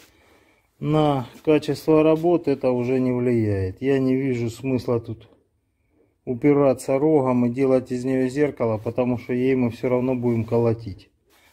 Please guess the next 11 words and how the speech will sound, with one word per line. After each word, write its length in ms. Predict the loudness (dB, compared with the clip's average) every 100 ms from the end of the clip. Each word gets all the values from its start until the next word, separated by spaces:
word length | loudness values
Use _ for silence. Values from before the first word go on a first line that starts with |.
| _
Результатом 800 | 0 0 2 0 2 2 2 0
я 180 | 2 2
доволен. 580 | 2 4 4 2 0 -4 -14 _ _ _ _
Теперь 340 | -12 -2 0 2
осталось 540 | -2 -2 0 0 0
сделать 480 | -2 -2 0 0 -4
ручку. 480 | -6 -8 -12 -18 -18 -20 _ _ _
Пластизоля 760 | 0 0 2 -2 0 2 4 4
у 100 | 2
меня 300 | 0 -2 -2
нет, 380 | -2 -2 -4 -10